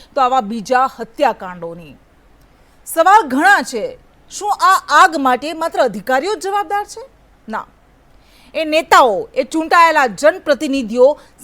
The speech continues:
સાંસદ મોહન કુંડિયારાથી, કુંડારિયાથી માંડીને ચૂંટાયેલા ધારાસભ્યો, મેયર, સ્ટેન્ડિંગ કમિટી ચેરમેન જયમીન ઠાક-, જયમીન ઠાકર, આ સૌ કોઈ પાપના ભાગીદાર છે.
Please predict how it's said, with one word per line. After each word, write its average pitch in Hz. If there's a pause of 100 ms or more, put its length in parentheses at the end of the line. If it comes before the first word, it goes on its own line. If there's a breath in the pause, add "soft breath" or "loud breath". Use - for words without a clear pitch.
સાંસદ 349
મોહન 277
કુંડિયારાથી, 311
કુંડારિયાથી 294
માંડીને 269
ચૂંટાયેલા 254
ધારાસભ્યો, 240
મેયર, 247 (400 soft breath)
સ્ટેન્ડિંગ 311
કમિટી 311
ચેરમેન 277
જયમીન 254
ઠાક-, 233
જયમીન 254
ઠાકર, 254
આ 285
સૌ 415
કોઈ 370
પાપના 277
ભાગીદાર 214
છે. 165